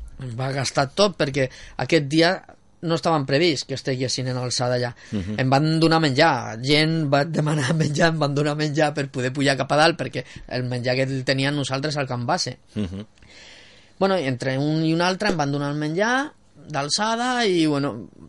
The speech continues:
Speaker 1: vaig tirar cap a dalt, vaig passar la nit allà, va fer molt vent i a les cinc del matí començaven a sortir les expedicions, però jo no tenia líquid fet perquè no tenia <laughs> encenedor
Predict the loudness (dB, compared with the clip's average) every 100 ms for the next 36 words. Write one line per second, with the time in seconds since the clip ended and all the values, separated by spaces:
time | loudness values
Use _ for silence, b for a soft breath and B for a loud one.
0 | _ -4 -4 0 0 0 -2 -2 0 2
1 | 2 0 -10 b b b b b 0 2
2 | 0 2 2 2 2 2 0 0 2 0
3 | 0 0 0 0 -2 2 2 0 -2 -6
4 | -12 -10 -2 0 0 -2 0 0 0 -2
5 | -4 -2 -2 -4 -4 -2 -2 -2 -4 -6
6 | -6 -4 -2 -2 -6 -4 -2 -2 -2 -4
7 | -4 -2 0 0 0 0 0 0 0 0
8 | -2 -6 -10 -6 -2 -2 -2 -6 -2 -4
9 | -2 -8 -6 -6 -4 -4 -2 -2 -2 -2
10 | 0 2 2 2